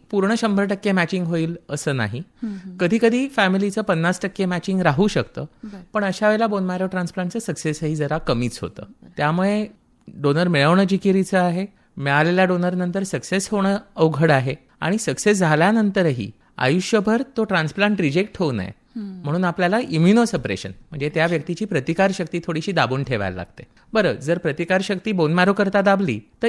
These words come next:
Speaker 1: इतर आजारांकरताही ती दबते.
Speaker 2: हम्म.
Speaker 1: त्यामुळे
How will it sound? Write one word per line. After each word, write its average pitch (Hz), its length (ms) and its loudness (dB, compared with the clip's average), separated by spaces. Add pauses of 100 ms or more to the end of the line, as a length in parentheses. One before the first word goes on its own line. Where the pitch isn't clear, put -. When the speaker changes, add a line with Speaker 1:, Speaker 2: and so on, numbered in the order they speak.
Speaker 1:
इतर 208 280 0
आजारांकरताही 214 720 4
ती 196 120 -4
दबते. 143 360 -6
Speaker 2:
हम्म. 185 760 -12
Speaker 1:
त्यामुळे 175 320 -2